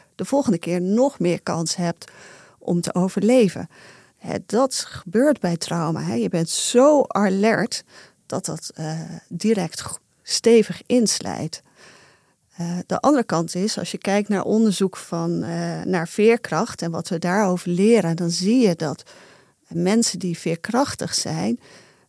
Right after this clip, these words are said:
eh, juist ook vaak vaker evalueren van: "Hoe gaat dat nu?", zeg maar, hè? Ik, ik ben gestrest, ik probeer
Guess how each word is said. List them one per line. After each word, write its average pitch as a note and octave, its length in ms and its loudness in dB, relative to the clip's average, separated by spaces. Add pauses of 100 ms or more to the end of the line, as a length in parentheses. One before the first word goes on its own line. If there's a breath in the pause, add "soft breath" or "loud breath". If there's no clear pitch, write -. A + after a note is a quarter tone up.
eh, E3+ 380 -4
juist A3 500 4
ook G3+ 200 -2
vaak G3 460 -2 (300)
vaker G3 360 -2
evalueren F#3 960 2
van: F3+ 360 -4
"Hoe F#3 220 -4
gaat C4 320 0
dat - 200 -4
nu?", E3 340 -4
zeg E3+ 300 -8
maar, E3 260 -12
hè? A3 240 -4
Ik, - 220 -8 (180)
ik - 200 -16 (440)
ben - 160 -8
gestrest, - 800 0 (680 soft breath)
ik - 180 -12
probeer G3 540 2